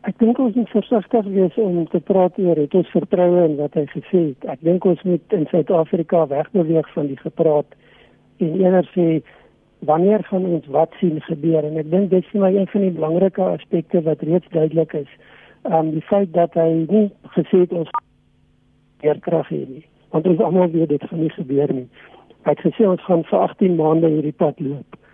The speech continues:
So daar's iemand wat bereid is om te sê, hierdie is nie lekker nie, maar dit kom. Ons kan beplan. 'n Tweede baie belangrike aspek wat dalk nie baie aandag gekry het nie, maar dit is tog interessant om te kyk dat beerdkrag is nie meer 'n agt tot vier affære nie.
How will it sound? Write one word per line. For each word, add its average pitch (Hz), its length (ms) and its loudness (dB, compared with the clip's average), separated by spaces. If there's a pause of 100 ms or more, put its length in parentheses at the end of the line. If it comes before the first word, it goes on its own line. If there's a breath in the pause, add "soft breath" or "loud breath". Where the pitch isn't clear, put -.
(160 soft breath)
So 160 320 2
daar's 156 240 0
iemand 185 400 0
wat 151 160 -2
bereid 151 320 -2
is - 80 -6
om 156 160 -4
te 143 160 -6
sê, 160 220 2 (680 soft breath)
hierdie 170 220 6
is 202 120 0
nie 202 120 2
lekker 175 280 2
nie, 185 120 2
maar 160 140 2
dit 151 180 -2
kom. 143 320 0 (140)
Ons 170 200 -10
kan 170 240 0
beplan. 156 440 -2 (420 soft breath)
'n 196 80 -8
Tweede 262 300 2
baie 190 220 2
belangrike 175 540 0
aspek 175 480 0
wat 165 260 0
dalk 170 260 0
nie 233 100 4
baie 170 260 4
aandag 180 340 0
gekry 165 320 -2
het 156 140 -6
nie, 156 180 -8 (400 loud breath)
maar - 100 -2
dit 170 80 4
is - 60 -10
tog 254 200 2
interessant 190 600 0
om 170 120 -4
te 160 120 -4
kyk 175 280 0
dat 160 180 -2
beerdkrag 190 500 0
is - 120 -2
nie 240 100 0
meer 208 220 2
'n 196 120 0
agt 170 200 -2
tot 175 180 0
vier 208 300 2
affære 151 500 -2
nie. 127 200 -12